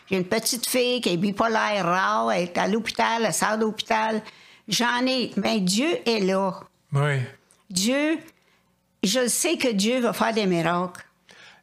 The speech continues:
Speaker 2: T'as passé à travers assez d'épreuves pour savoir, pour connaître Dieu, que Dieu va agir.
Speaker 1: Oui.
Speaker 2: Puis qui est en train d'agir actuellement, Dieu.
Speaker 1: Oui.
Speaker 2: À travers tout ça.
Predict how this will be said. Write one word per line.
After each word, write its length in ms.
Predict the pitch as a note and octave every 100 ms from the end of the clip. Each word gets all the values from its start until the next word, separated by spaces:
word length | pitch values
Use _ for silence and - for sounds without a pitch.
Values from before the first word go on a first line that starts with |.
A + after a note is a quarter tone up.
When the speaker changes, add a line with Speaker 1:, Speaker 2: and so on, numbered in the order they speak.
| -
Speaker 2:
T'as 100 | C3+
passé 320 | F3 D#3 A#3
à 80 | G3+
travers 400 | D3 C3+ D3+ C#3+
assez 240 | B2 F3
d'épreuves 520 | D#3 C3+ C#3+ D3 D3+
pour 180 | A#2+ B2
savoir, 580 | - - B2+ B2+ C3 C3 A#2+ -
pour 120 | D3
connaître 340 | - D3 D#3 A2+
Dieu, 300 | G#2+ C3 C3+
que 160 | -
Dieu 440 | B2 G2+ C3 C#3+ - A#2
va 240 | B2 C3+ -
agir. 460 | B2+ B2 A2 A#2+ G#2+
Speaker 1:
Oui. 320 | G3 - A#3+ -
Speaker 2:
Puis 100 | -
qui 80 | F#3
est 100 | F#3
en 80 |
train 160 | D#3 F3
d'agir 380 | C#3 A#2 G3+ A3+
actuellement, 440 | - - G#2+ B2
Dieu. 200 | A#2 A2+ - -
Speaker 1:
Oui. 260 | G#3 B3+ B3+ A2+
Speaker 2:
À 40 |
travers 340 | C#3+ C#3 D3+
tout 120 | C#3+ A#2+
ça. 260 | - D#3